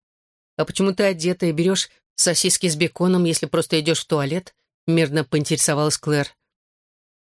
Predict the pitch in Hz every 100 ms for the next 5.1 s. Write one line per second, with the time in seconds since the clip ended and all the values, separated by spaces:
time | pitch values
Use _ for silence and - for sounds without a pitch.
0 | _ _ - 226 226 - 269 226 196 196
1 | - 185 180 214 214 196 180 - 180 175
2 | - 165 160 135 - - _ _ _ _
3 | _ _ _ _ _ - 143 160 175 180
4 | 202 - - 180 185 190 240 - 143 135
5 | 127